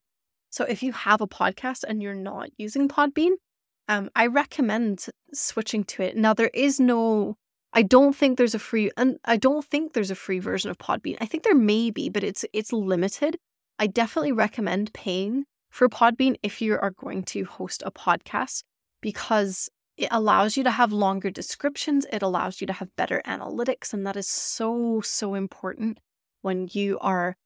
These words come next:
um, hosting a podcast, that you access your analytics so you can see what episodes are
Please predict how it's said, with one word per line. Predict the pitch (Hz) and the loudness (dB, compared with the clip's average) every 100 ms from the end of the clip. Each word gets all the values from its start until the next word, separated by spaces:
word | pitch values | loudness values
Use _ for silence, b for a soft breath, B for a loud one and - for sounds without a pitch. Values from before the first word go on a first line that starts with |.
| _ _ _ | _ _ _
um, | - 190 180 - 190 _ _ _ _ | -2 0 -2 -6 -12 _ _ _ _
hosting | - - 214 - 247 214 | -12 -6 -4 -2 0 0
a | |
podcast, | - - 196 - 262 254 | -2 0 -2 -2 -6 -4
that | - | -6
you | 214 208 | -6 -2
access | 185 190 - 220 - | -2 -2 -4 -4 -4
your | - | -2
analytics | 196 190 180 214 - | -2 -2 -2 -4 -4
so | 220 | -4
you | 202 | -4
can | - 196 | -4 -6
see | 185 - 196 202 | -4 -6 -6 -4
what | 180 - | -4 -4
episodes | - - - 180 180 - | -6 -10 -8 -8 -10 -4
are | 190 185 | -2 -2